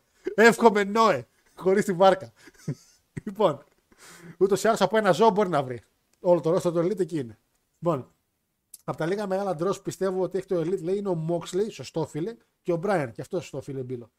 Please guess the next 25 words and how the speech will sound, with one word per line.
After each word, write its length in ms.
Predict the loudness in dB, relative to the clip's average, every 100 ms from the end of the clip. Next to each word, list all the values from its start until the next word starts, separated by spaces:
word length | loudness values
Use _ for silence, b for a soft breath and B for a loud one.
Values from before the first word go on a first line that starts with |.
| _ _ _
Και 80 | -10
ο 60 | -4
Jericho, 280 | -2 -2 -4
καθώς 280 | -8 -8 -8
είναι 80 | -8
πιο 140 | -6
γνωστό 160 | -8 -6
στο 100 | -6
ευρύ 160 | -6
κοινό. 320 | -10 -8 -10 _ _ _ -12
Φίλε, 160 | -8
εννοείται, 440 | -4 -4 -6 -8 -14 _ _ -10
τα, 180 | -8 -6
τα 120 | -6
μεγάλα 360 | -4 -4 -4
σου 120 | -6 -8
χαρτιά 360 | -10 -6 -8
στο 160 | -6 -6
Elite 260 | -4 -8 -10 _
δεν 160 | -6 -6
είναι 180 | -6
η 260 | -6 -4 -6
Elite 160 | -10 _ _ _ _ _
η 120 | -10
ίδια, 340 | -10 -10 -16